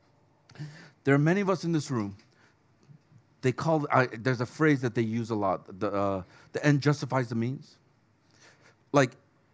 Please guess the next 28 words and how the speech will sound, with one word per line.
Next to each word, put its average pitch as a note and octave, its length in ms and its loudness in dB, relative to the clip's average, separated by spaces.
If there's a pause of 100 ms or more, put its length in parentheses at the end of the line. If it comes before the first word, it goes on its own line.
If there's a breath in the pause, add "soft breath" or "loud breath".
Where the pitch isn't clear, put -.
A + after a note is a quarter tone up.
(140)
as C#3+ 140 0
long A3+ 240 6
as G#3+ 140 -2
it E3+ 60 -14
turns G#3 300 0
out, F3 380 4 (180 loud breath)
as C3 100 2
long E3+ 220 4
as G3 60 -2
that F#3+ 140 4
person F3+ 260 -4
gets C#3+ 160 2
saved, D3+ 320 2 (420 loud breath)
if C3 140 -2
you C3+ 60 2
beat C#3+ 200 0
them D3 160 4
up C#3 140 4
and C3+ 100 2
hide C3+ 260 2
them C#3+ 140 4
and A#2 240 -2
kidnap C3+ 380 2
them, B2+ 200 2
you D3 140 4
know, A#2+ 200 4
it's A3 320 0
okay. E3+ 340 2